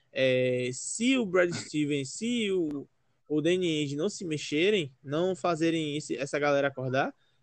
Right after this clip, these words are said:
vai ficar chato pra eles, vai ficar monótono, eles vão querer sair, com certeza. Mas isso aí é um assunto mais pra frente, né? Vamos esperar pra ver os, os próximos resultados aí.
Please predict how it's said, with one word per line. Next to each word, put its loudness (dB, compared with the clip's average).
vai 4
ficar 2
chato 2
pra 2
eles, 2
vai 0
ficar -2
monótono, 0
eles 0
vão -4
querer 2
sair, -4
com 0
certeza. -2
Mas 2
isso -2
aí 4
é 2
um 2
assunto -2
mais -2
pra 0
frente, -2
né? 0
Vamos -4
esperar 0
pra -2
ver 2
os, -2
os -18
próximos -4
resultados 0
aí. 0